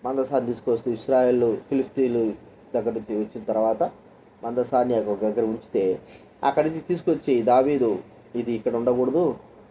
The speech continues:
యెరూషలేములో ఉండాలా, అందరికీ ఆశీర్వాదకరంగా ఉండాలని" తీసుకొచ్చాడు. అయితే దావీదు తనకు ఒక చోటు ఏర్పరిచిన స్థలానికి తీసుకువెళ్తా ఉంటే,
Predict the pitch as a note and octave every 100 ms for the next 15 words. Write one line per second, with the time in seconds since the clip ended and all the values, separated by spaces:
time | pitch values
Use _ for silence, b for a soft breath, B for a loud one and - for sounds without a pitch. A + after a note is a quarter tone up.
0 | - - _ - B2+ E3+ G3 G3+ F#3+ F3+
1 | E3+ D#3 C#3+ C3+ B2 A#2 D3 D#3 D#3 D3+
2 | D3+ C#3+ A2+ - G#2 B2 B2+ C3+ B2+ A#2
3 | A#2+ A2+ A2 G#2+ G#2+ - - G#2+ G#2+ -
4 | - - - - - - _ _ _ -
5 | F#3 G#3+ G3+ C#3+ C#3 F3+ G#3 F#3 F3 D#3
6 | D#3+ D#3+ D#3+ D#3 C#3+ C#3 C3 A#2+ D#3+ F3
7 | E3 C3+ C#3 C#3 - C3 B2 - B2+ C3+
8 | B2+ A#2+ - A#2 G#2+ G2+ G#2+ F#2 F2+ G#2
9 | F2